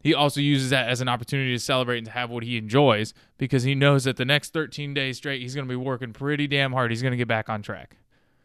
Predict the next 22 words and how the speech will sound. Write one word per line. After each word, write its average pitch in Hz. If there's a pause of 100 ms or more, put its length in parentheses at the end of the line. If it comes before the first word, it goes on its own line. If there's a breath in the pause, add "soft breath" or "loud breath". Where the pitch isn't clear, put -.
(1400)
So 113
even 147
The 131
Rock 123
isn't 110
batting 107
a 101
thousand. 92 (1160)
And, 113
and 107
look 120
at 120
The 107
Rock. 95 (420)
I 170
wish 147
I 107
could 104
be 98
like 90
The -
Rock. -